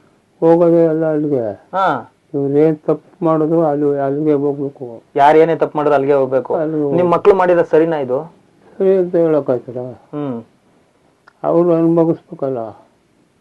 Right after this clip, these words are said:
Speaker 1: ಇಲ್ಲಿ ನಮಗ್ ಮಾಡ್ಬಿಟ್ರೆ ಅವ್ರಿಗೆ ದೇವ್ರು ಬಿಡ್ತಾನೆ ಭಗವಂತ.
Speaker 2: ಎಷ್ಟು ವಯಸ್ಸು ಯಜಮಾನ್ರೆ?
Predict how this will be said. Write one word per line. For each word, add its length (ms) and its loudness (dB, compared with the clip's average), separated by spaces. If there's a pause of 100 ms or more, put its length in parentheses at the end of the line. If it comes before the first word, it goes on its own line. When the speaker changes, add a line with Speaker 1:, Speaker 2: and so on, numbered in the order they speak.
(1500)
Speaker 1:
ಇಲ್ಲಿ 160 -4
ನಮಗ್ 320 -2
ಮಾಡ್ಬಿಟ್ರೆ 600 -2
ಅವ್ರಿಗೆ 400 0
ದೇವ್ರು 240 2
ಬಿಡ್ತಾನೆ 560 -8
ಭಗವಂತ. 380 -8 (2500)
Speaker 2:
ಎಷ್ಟು 260 -2
ವಯಸ್ಸು 300 4
ಯಜಮಾನ್ರೆ? 600 -6